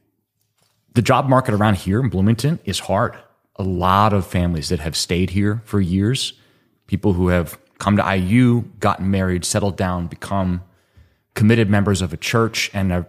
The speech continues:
are putting down roots here. It's a tough town to be in. And I know lots of men my age who fifteen years ago were like, "I wanna be here. I can't stay here. I, I can't get any traction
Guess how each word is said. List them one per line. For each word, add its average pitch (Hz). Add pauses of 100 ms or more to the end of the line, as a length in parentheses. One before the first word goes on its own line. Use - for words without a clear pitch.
(100)
are 87
putting -
down 95
roots 117
here. 90
It's 143
a 73
tough -
town 80
to -
be 117
in. - (140)
And 104
I 104
know 92
lots 101
of 90
men 85
my 90
age 95
who 87
fifteen 98
years 113
ago 90
were 87
like, 78 (600)
"I 82
wanna 95
be 120
here. 90 (460)
I 104
can't -
stay 120
here. 90 (840)
I, 87 (280)
I 92
can't 113
get 110
any 117
traction 92